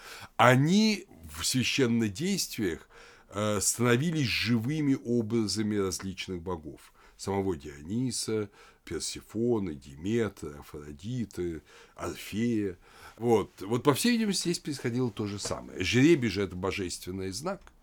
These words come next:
что некий человек является вот по выбору богов для этого священнодействия Дионисом.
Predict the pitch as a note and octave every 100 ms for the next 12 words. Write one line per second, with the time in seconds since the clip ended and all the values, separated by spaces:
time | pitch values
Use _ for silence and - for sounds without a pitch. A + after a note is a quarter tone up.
0 | - - - - A#2 A#2 G#2+ F#2 - G2+
1 | G2 C#3+ G3 - - _ - F2+ G2 C3+
2 | C#3 - G2+ G2+ - A2 G#2+ G#2+ F2 E2
3 | D2 - _ _ _ - - F2 G2 F#2
4 | B2+ D#3+ - - - - _ _ _ _
5 | D#2+ D#2 A#2 A#2+ G#2 - E2+ - F#2+ F2
6 | E2+ F#2+ A2 - - E2+ E2 - _ _
7 | _ D2+ D#2+ D2+ C2+ - -